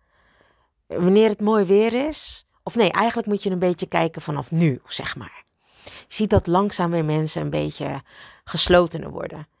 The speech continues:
Hè, de blaadjes, ka-, als je naar de natuur kijkt eigenlijk, de natuur geeft heel mooi aan hoe het verloop ook nu van de mensen gaat. Ik vind dat eigenlijk altijd wel een heel mooi voorbeeld.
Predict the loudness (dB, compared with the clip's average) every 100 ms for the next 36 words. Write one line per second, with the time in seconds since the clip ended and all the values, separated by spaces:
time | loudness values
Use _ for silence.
0 | _ -8 -6 -8 -4 2 2 0 -8 -10
1 | -8 -8 -2 0 0 -2 -4 -4 -2 -2
2 | 0 -2 0 -2 -2 -6 -8 -8 _ _
3 | _ -20 -18 -4 -2 0 0 -2 -2 -4
4 | -4 -2 0 0 2 2 2 0 0 0
5 | -4 -4 -2 0 0 0 -4 -2 -2 -2
6 | -2 -2 0 -2 -6 -12 -14 -16 _ _
7 | _ _ _ _ -20 _ -6 2 2 2
8 | 2 -2 -2 -4 -4 -2 0 0 0 -2
9 | -4 -8 _ -2 0 0 0 0 0 -2
10 | -14 -18